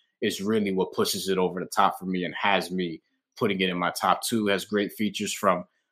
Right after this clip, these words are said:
a lot of people, namely B J the Chicago Kid, Raheem DeVaughn, Black Soul, Al Scratch, Al Scratch, who we haven't heard from in a long time, and he even did the whole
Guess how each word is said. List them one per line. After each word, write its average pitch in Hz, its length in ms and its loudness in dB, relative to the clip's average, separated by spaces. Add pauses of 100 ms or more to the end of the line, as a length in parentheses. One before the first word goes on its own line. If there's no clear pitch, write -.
(160)
a 113 40 6
lot 160 180 12
of - 120 6
people, 120 380 -2
namely 107 400 -4
B 104 180 -4
J 101 160 -2
the 95 80 -8
Chicago 90 460 -4
Kid, 123 420 4
Raheem 92 320 -4
DeVaughn, 117 500 6
Black 85 300 2
Soul, 117 500 4
Al 82 160 2
Scratch, 139 760 8 (280)
Al 131 160 12
Scratch, - 840 10 (480)
who 156 140 6
we 151 160 8
haven't 156 240 12
heard 156 280 8
from 156 180 0
in 151 60 4
a 147 60 4
long 151 340 6
time, 160 360 10
and 117 100 0
he 147 160 6
even 143 200 2
did 135 120 -2
the 127 120 2
whole 143 320 6